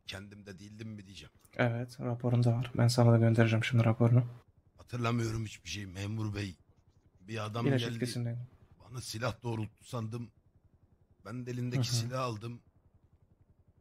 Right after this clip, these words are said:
Speaker 1: Mermiler havada uçuştu.
Speaker 2: Birilerini suçlamak yerine var olmayan şeylerden bahset. Var olmayan şeyleri gördüğünü iddia et.
Speaker 1: Çevrelediler beni on iki kişi.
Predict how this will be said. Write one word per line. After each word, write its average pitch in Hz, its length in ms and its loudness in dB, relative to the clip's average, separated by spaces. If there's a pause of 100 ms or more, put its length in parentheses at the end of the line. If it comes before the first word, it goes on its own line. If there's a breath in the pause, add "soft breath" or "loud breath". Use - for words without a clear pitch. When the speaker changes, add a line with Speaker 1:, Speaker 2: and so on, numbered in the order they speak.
(420)
Speaker 1:
Mermiler 127 480 0
havada 127 260 0
uçuştu. - 360 -6 (520 soft breath)
Speaker 2:
Birilerini 131 400 2
suçlamak 160 460 -2
yerine 156 160 8
var 147 160 10
olmayan 151 240 8
şeylerden 147 520 8
bahset. 127 380 4 (920)
Var 123 160 12
olmayan 127 220 8
şeyleri 127 300 8
gördüğünü 123 320 8
iddia 123 200 4
et. 131 140 -8 (1900 soft breath)
Speaker 1:
Çevrelediler 110 840 -6
beni 113 140 -2
on 110 140 -2
iki - 200 -4
kişi. - 260 -4